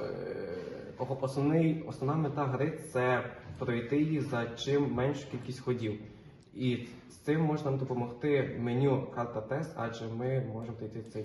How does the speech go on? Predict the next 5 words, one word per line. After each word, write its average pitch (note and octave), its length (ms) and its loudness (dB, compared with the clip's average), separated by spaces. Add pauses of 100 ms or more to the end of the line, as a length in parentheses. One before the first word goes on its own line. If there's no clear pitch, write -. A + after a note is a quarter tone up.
кожен A#2 280 -4
рівень A2+ 400 -4
поокремо. - 640 -6 (3250)
Після E3 520 -2
проходження C3+ 1160 0